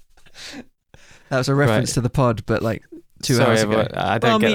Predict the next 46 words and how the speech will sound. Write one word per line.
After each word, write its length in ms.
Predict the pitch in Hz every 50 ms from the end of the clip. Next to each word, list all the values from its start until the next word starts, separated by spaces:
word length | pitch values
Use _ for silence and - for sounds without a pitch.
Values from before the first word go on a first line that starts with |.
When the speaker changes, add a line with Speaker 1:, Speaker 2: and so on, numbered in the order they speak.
| 82 95
Speaker 2:
that 60 | 113
Speaker 3:
if, 100 | 208 202
Speaker 2:
reference. 240 | - 117 113 104 -
Speaker 3:
if 160 | 208 220 - -
he, 180 | 233 226 208 -
if 160 | - 208 208 -
he's 160 | 233 208 196
literally 280 | 160 135 - 139 131 120
been 120 | 123 117
told, 320 | 107 - 120 107 107 98 - -
"Yes, 320 | 120 120 110 - - -
you're 220 | 117 113 113 104 - - - - -
gonna 160 | 123 113 110
be 80 | 107 110
the 80 | 107
new 120 | 107 110 98
Captain 340 | - 117 107 101 - - 104
America," 560 | 101 98 92 90 90 - - - - 98 - _ _ _ _ - - - _ _ _ _ - - _ _ _ -
and 120 | 92 95
stuff, 320 | - - 90 80 90 - - - 143 139 -
like, 260 | 113 104 104 117 - _ _ _ _ _ _ _ _ - -
you 140 | 131 123
have 320 | - - 151 127 123 - -
to 100 | - 123
go, 380 | - 107 104 110 107 101 - - _ _ _ _ _ _ _ _ _ _ _ _ _ _ _ _ _ _ _ _ -
you 60 | 120
have 80 | 123
to 100 | - 127
go 240 | 113 - 92 123 160
for 200 | 151 - - -
it. 120 | 57 - - - _ - - - _ _ _ _ _ _ _ _ _ _ _ _ _ _ _ _ _ _ -
It'd 160 | 113 110 -
be 120 | 131 131
a 40 | 127
bit 200 | 120 131 123 107
weird 280 | 107 120 131 151 156 127
if 120 | 110 -
he 100 | - 101
just 220 | 95 107 98 - 117
went 260 | 107 110 104 98 90
in 180 | 104 107 104 101
and 140 | 95 95
was 140 | 95 90 -
like, 180 | 92 87 90 -
"Right, 260 | 98 98 90 87 - -
boys, 340 | 76 76 85 87 - -